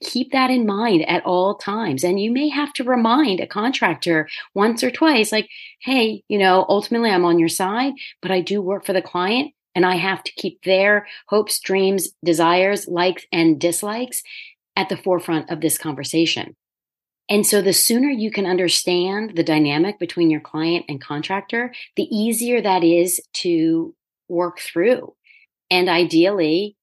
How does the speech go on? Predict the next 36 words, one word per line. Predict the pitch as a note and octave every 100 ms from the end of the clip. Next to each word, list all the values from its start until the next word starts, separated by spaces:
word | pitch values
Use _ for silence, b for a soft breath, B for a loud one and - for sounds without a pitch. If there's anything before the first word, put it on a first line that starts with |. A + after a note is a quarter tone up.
| -
smooth | - F3+ F3 E3 E3+
out | E3 D#3 C#3+
if | F3 D3 -
possible. | C#3 C3+ - - - _ B B
Now, | G#3+ F3 D3+
I'm | E3+ E3+
not | F3 -
saying | - F3 D#3
put | - F3+
all | D#3+ F3
of | E3
your | D#3+ -
energy | E3+ F#3+ E3+ D#3+ D#3+
into | E3+ F3 - E3
smoothing | D3+ F3 E3+ E3+ D#3+
over | D#3+ D#3+ E3+ D#3+ D3+ D3 B B B
some | F3 E3+
sort | E3 E3
of | D#3 D3+ C#3+
friction | - G3 - F3 E3+ A3+ B B
between | E3+ - F#3
the | D#3+
client, | D#3+ D#3+ D#3 G#3 - E3+
but | F3
I | F3+
am | F3+ A#3+ D4
saying | - G3 F3 E3
that | D3
jobs | E3+ E3 F3 E3
are | F3+
better | F3 A3+ A#3+ B3+
served | - G3+ F#3 F3 -
if | F3 E3
there's | F#3 D#3+
no | D#3 D3+
friction | D3 E3 D3 D#3+ D3+ D3